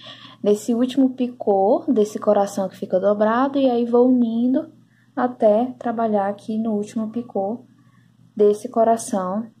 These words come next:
que tá dobrado aqui do outro lado. Eu vou fazer aqui o primeiro com vocês. No próximo, né, que é o primeiro ali, primeiro leque que a gente vai unir,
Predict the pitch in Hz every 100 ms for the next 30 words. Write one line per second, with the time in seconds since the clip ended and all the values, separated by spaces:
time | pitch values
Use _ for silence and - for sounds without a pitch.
0 | _ - 214 190 190 214 202 180 180 196
1 | - 208 220 226 247 269 240 - _ _
2 | _ _ _ _ _ _ _ _ _ 185
3 | 190 214 208 196 202 208 - 214 196 190
4 | - 202 233 285 - - - - _ _
5 | _ _ _ _ _ _ _ _ _ _
6 | _ _ _ _ _ _ _ _ _ _
7 | _ _ _ _ _ _ _ _ _ _
8 | 208 214 196 175 175 180 - 294 370 -
9 | - 185 185 202 185 180 196 180 180 175
10 | 165 170 - _ _ _ _ _ _ 196
11 | 190 190 185 180 180 196 185 185 185 185
12 | 185 226 240 247